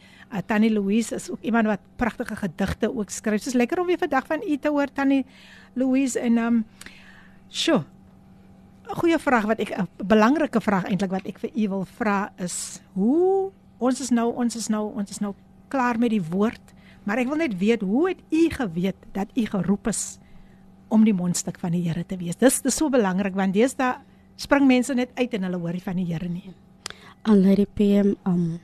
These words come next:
Speaker 2: ek het nooit verstaan hoekom ek die deur moes gegaan het nie. En hoe dieper ek in, ingegaan het en hoe liefdevol het ek geraak vir vroue wat seer het.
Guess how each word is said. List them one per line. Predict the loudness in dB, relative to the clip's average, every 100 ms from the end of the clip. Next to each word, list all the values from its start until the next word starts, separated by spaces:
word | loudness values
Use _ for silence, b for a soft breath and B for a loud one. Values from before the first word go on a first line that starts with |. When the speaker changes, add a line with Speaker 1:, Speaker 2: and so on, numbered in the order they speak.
| -16 -4
Speaker 2:
ek | 0 2
het | 4
nooit | 4 4 2 0
verstaan | -2 0 2 4 4
hoekom | 4 2 0 2 0 -6 -20 b b b b -12 -2
ek | 0
die | 2 2
deur | 2 2 2
moes | -4 -6
gegaan | -6 -4 -2 0
het | -2 -4
nie. | -10 -12 b b b b b b -6
En | 2 4 4 2 -6 -20 -20 -20 -20 -20 -20 0
hoe | 0 2
dieper | 2 6 6 4 2
ek | 0 0 -14 -20 -12 0
in, | 4 4 4 -2 _ -20 _ -20 _ _ _
ingegaan | 0 2 -2 -6 -6 -2
het | -2 -4 -10
en | -8 -4
hoe | -2
liefdevol | 2 2 2 -2 -2 -2 0
het | 0 0
ek | -4 -2
geraak | -2 -2 -4
vir | -6 -6
vroue | -4 0 2 0 -2 b b b b b -4
wat | 0 0 0
seer | 0 2 4 2
het. | -2 -6